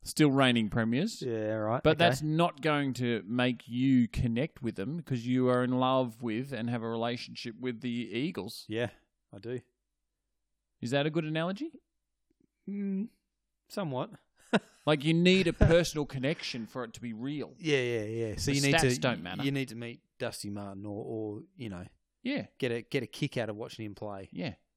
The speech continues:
Speaker 2: Real buzz.
Speaker 1: Yeah.
Speaker 2: Mm,
Speaker 1: It's good,
Speaker 2: okay.
Speaker 1: isn't
Speaker 2: That's,
Speaker 1: it?
Speaker 2: that's not bad. That's not bad. There's some stuff, though, Busco, where people do get a little lost in the weirdness of it all.
Speaker 1: It
Speaker 2: Don't
Speaker 1: can
Speaker 2: they?
Speaker 1: get weird.
Speaker 2: Yeah.
Speaker 1: And we were talking before the podcast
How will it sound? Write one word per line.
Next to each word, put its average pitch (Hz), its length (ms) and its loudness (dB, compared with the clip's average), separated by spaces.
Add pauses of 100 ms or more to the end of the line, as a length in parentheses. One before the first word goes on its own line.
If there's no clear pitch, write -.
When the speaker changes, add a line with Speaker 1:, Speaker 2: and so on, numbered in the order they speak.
(220)
Speaker 2:
Real 120 260 -6
buzz. 104 520 -8
Speaker 1:
Yeah. 320 300 -6 (640)
Speaker 2:
Mm, 113 420 -8 (120)
Speaker 1:
It's 175 100 -14
good, 180 120 -6
Speaker 2:
okay. 123 100 -2
Speaker 1:
isn't 214 140 -6
Speaker 2:
That's, - 100 -6
Speaker 1:
it? - 100 -14
Speaker 2:
that's 247 220 -12
not 147 140 -6
bad. 120 340 -4
That's - 180 -14
not 156 160 -10
bad. 110 300 -6 (840)
There's 190 140 6
some 277 200 4
stuff, 143 320 4
though, 110 200 -2
Busco, 110 400 0
where 120 140 4
people 139 460 4 (100)
do 127 520 4 (420)
get 131 120 -2
a 123 60 0
little 120 340 0
lost 107 300 -2
in 110 100 -4
the 101 60 -8
weirdness 101 580 -12
of 90 120 -18
it 92 100 -16
all. 98 260 -16 (460)
Speaker 1:
It 139 80 -8
Speaker 2:
Don't 139 160 0
Speaker 1:
can 151 220 6
Speaker 2:
they? 113 80 2
Speaker 1:
get 90 100 -6
weird. 95 280 -6 (840)
Speaker 2:
Yeah. 104 220 -8 (200)
Speaker 1:
And 147 200 0
we 170 120 2
were 156 80 2
talking 123 320 4
before 107 300 -2
the 82 80 -10
podcast 104 560 -8